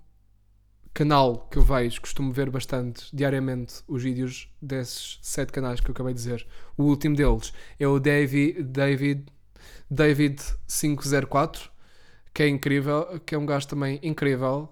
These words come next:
Eu posso já disse várias vezes incríveis. Eu posso, tivéssemos agora a, a fazer, tipo, a drink for every incrível que Nuno Marques diz, pois vocês já estariam bêbados.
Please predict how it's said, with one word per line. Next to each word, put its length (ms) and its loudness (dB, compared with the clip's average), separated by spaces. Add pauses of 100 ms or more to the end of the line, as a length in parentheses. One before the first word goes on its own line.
(120)
Eu 160 -2
posso 220 -4
já 80 0
disse 360 -4
várias 280 0
vezes 160 -2
incríveis. 540 -4
Eu 100 -4
posso, 540 -8
tivéssemos 420 -4
agora 500 -2 (360)
a, 100 -2
a 40 -4
fazer, 280 -4
tipo, 260 -4 (440)
a 240 0
drink 500 -2 (360)
for 300 0
every 360 4
incrível 500 -2 (240)
que 260 -2
Nuno 240 -2
Marques 400 -4
diz, 440 -2 (840)
pois 180 0
vocês 240 0
já 60 -2
estariam 320 -2
bêbados. 500 -4